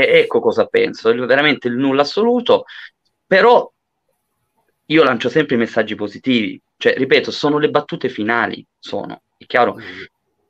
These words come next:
Speaker 1: Il giochetto, la ciambella con il buco non gli è uscita al nuovo ordine mondiale. Realmente la Russia si è messa di traverso come baluardo,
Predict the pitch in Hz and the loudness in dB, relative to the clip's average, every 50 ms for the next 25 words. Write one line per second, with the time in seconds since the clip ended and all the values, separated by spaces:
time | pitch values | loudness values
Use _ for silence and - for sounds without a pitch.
0 | _ _ - 156 156 170 165 139 190 208 208 - 180 135 110 - - - 117 110 | _ _ 0 0 0 2 2 2 2 2 4 4 4 2 2 0 -2 2 4 4
1 | 110 123 135 131 - 160 165 170 202 202 196 160 - - 131 127 123 120 117 120 | 6 4 4 2 0 0 2 2 2 2 2 0 0 0 -2 0 -2 -2 -4 -4
2 | 110 98 - 110 113 127 131 131 131 131 120 - - 196 190 - - 113 110 107 | -4 -4 -2 -2 0 0 0 -2 -2 -2 -2 -2 -2 -2 -2 0 0 0 0 0
3 | 107 107 107 104 104 104 104 104 104 104 104 101 101 101 98 98 101 98 98 104 | -2 -2 0 0 0 -2 -2 -4 -6 -8 -8 -6 -8 -8 -8 -6 -6 -6 -6 -6
4 | - - - 107 127 165 175 170 170 165 180 208 214 196 156 - - 117 110 107 | -8 -10 -6 0 2 4 4 4 4 2 2 2 2 0 0 2 2 2 4 4
5 | 107 104 123 117 110 - - 113 - - 110 107 113 117 113 - - 107 107 101 | 2 2 0 -2 -2 -2 -4 -4 -4 -4 -4 -4 -4 -4 -4 -6 -10 -10 -10 -6
6 | - 107 107 110 120 117 - - - 101 - 107 104 110 104 104 113 113 110 110 | -2 0 2 4 2 2 0 -2 -8 -6 -4 -4 -4 -4 -2 0 0 2 2 4
7 | 107 107 107 104 - - - | 4 4 4 2 0 -4 -10